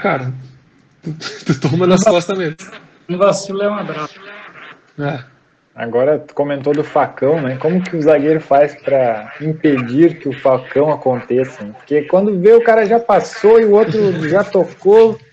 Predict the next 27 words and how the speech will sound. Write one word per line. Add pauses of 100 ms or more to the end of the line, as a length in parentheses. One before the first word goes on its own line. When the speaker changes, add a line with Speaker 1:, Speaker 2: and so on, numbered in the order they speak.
(220)
Speaker 3:
que
é
Speaker 2:
Já
Speaker 3:
aquela
Speaker 2:
foi.
Speaker 3:
história
da
pifada,
né?
O
Douglas
do
Grêmio,
todo
mundo
fala,
"Ah,
pifou,
já
era."
Como
é
que
faz
pra
segurar,
hein?